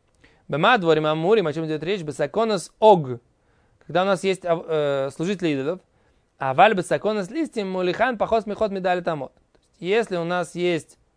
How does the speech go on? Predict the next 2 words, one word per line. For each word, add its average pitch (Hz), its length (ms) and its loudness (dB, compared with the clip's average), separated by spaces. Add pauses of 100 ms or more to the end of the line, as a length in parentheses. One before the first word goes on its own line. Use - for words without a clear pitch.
(1700)
опасность 151 800 2 (540)
из-за 143 560 2